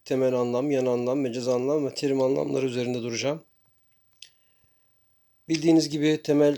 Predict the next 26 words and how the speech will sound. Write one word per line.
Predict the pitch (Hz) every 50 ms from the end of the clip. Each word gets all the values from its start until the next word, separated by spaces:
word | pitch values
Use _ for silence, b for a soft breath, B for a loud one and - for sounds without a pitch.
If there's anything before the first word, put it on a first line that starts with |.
| -
gerçek | 139 139 135 131 131 - 160 139 -
anlam | 131 131 127 127 131 156 165
sözcüğün | - - 160 143 139 127 135 139
söylendiğinde | 135 139 - 143 135 131 135 131 131 127 123 127 127 127 123 117 127 131 143 143
akla | 170 160 135 - - - 143
ilk | - 170 160 - -
gelen | - 139 135 143 139
anlam | 135 131 135 139 143 143 131
diye | 123 127 117
burada | 117 120 113 117 -
kısa | - - - 147 120
bir | 120 113
tarif | - - 123 120 135 139 135 - -
verdim. | 156 147 139 143 147 143 _ b b b b b b b b b b b
Siz | - - - - 170 165 151 -
kaynaklarınıza | - - 143 139 139 127 - - 131 131 123 123 120 117
baktığınızda | 131 127 - - - 135 123 120 117 110 107 123 131 135 b b b b b _ -
bununla | 151 143 139 135
ilgili | 127 117 127 131 127
daha | 131 131 131 117
detaylı | - - 135 127 127 123
bulacaksınız. | 123 131 131 113 127 117 - - - 117 110 101 104
Yani | 127 135 123 110 110 113 170 -
ilk | 165 147 - -
akla | - - - - 120 123 113
gelen, | 107 123 127 123 120 117